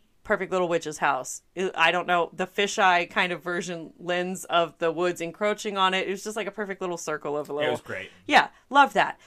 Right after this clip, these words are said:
Speaker 1: And, but, um, the girl, oh, this, oh, brunette, a brooding brunette who's so studious. Is li-
Speaker 2: Reading Wuthering Heights.
Speaker 1: Oh my God, how insufferable. And, okay, nobody in this movie talks like how humans talk.
Speaker 2: No.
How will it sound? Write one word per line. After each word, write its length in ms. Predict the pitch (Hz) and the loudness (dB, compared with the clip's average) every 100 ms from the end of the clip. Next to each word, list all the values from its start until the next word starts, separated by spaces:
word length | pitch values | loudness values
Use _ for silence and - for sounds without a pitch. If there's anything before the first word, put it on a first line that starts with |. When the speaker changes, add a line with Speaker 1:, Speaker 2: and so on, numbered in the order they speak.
| - - | -8 4
Speaker 1:
And, 160 | 262 | 4
but, 200 | 233 262 - - - | 6 4 2 -8 6
um, 440 | 240 226 226 214 _ _ - | 8 8 4 0 _ _ 6
the 380 | 220 214 202 185 | 10 12 10 2
girl, 300 | 208 240 240 | 6 10 10
oh, 180 | 196 185 - 185 | 10 6 2 4
this, 280 | 226 226 - _ _ _ _ - | 6 6 2 _ _ _ _ 6
oh, 260 | 254 208 | 8 8
brunette, 800 | 165 160 240 226 196 208 180 170 | 6 4 6 8 6 6 6 4
a 80 | 208 | 0
brooding 520 | 165 175 214 233 220 | -4 -2 0 0 -2
brunette 460 | 190 196 180 185 165 | 0 0 2 2 2
who's 180 | 165 175 | 0 -6
so 200 | - 233 | 0 0
studious. 960 | 226 - - 233 247 214 156 143 180 | -2 -8 -4 -2 0 0 0 -2 -4
Is 140 | 180 147 | -8 -2
li- 80 | - | 0
Speaker 2:
Reading 360 | 226 110 104 | 0 -2 -10
Wuthering 400 | 104 113 110 107 104 | -4 -4 -2 -6 -6
Heights. 420 | 101 95 101 - | -8 -8 -4 6
Speaker 1:
Oh 200 | 240 214 | 8 8
my 340 | 190 165 151 156 - _ _ - | 6 2 2 -4 -18 _ _ -8
God, 560 | - 226 226 190 170 175 | 8 12 12 12 10 6
how 200 | 185 165 | 4 4
insufferable. 640 | 170 - 160 - 175 175 | 0 0 0 0 -2 4
And, 180 | 247 247 - | 6 6 6
okay, 200 | 247 254 | 2 2
nobody 400 | 208 233 302 330 | 6 8 8 6
in 80 | 302 | 2
this 160 | 269 | 0
movie 200 | 247 233 | -2 -4
talks 340 | 220 214 190 - | 4 4 6 4
like 180 | 170 - | 2 4
how 140 | 175 | 2
humans 440 | 165 208 233 254 | 2 -2 -2 -2
talk. 360 | - 302 320 330 | 0 4 4 2
Speaker 2:
No. 300 | 214 202 190 | -6 -6 -6